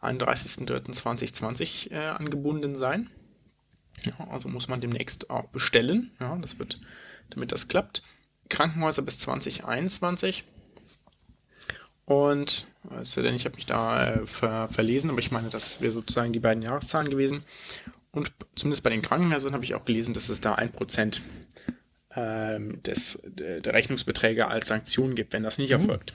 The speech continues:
Speaker 2: okay.
Speaker 1: Also ähnlich wie bei den Ärzten. Jetzt gibt es ja noch keine verlässlichen Zahlen, wie viele Ärzte denn der, der sozusagen der gesetzlichen Verpflichtung zur Anbindung nicht nachgekommen sind.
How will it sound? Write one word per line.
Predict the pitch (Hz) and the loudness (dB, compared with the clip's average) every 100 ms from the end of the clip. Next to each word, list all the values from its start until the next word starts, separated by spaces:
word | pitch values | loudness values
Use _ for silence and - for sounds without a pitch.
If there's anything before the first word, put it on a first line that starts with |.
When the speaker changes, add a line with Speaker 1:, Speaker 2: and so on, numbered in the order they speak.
| - | -8
Speaker 2:
okay. | 175 | -6
Speaker 1:
Also | - 135 - | -6 -8 -8
ähnlich | 120 117 | -8 -8
wie | - | -8
bei | - | -10
den | - | -6
Ärzten. | - - - - - _ _ _ _ _ _ - - - - - | -8 -4 -6 -6 -18 _ _ _ _ _ _ -6 -4 -4 -8 -10
Jetzt | - - | -6 2
gibt | 185 202 | 2 4
es | 240 - | 6 6
ja | 131 165 | 4 0
noch | 160 - | -4 -6
keine | - 127 143 135 | -4 -2 0 -2
verlässlichen | - 120 123 190 - 185 | 0 2 2 0 -4 -4
Zahlen, | - 147 165 | -4 -4 -4
wie | 147 | -6
viele | - 139 | -6 -6
Ärzte | 127 135 131 131 127 - - - - _ _ _ 123 | -6 -6 -4 -4 -4 -12 -20 -20 -20 _ _ _ -4
denn | 120 | 2
der, | 123 120 120 117 - - - - | 4 6 4 2 -6 -16 -16 -6
der | 117 113 | -4 -2
sozusagen | 120 - 113 | -2 0 0
der | 107 | 0
gesetzlichen | 101 101 - 165 139 | 0 2 2 0 0
Verpflichtung | 123 - 123 135 123 | -2 0 -2 -2 -4
zur | 107 | -2
Anbindung | 117 127 123 | 2 2 2
nicht | 117 113 - | -2 -2 -2
nachgekommen | 95 - - - 143 143 | -4 -4 -12 -4 -2 0
sind. | 131 170 262 - | 2 2 2 0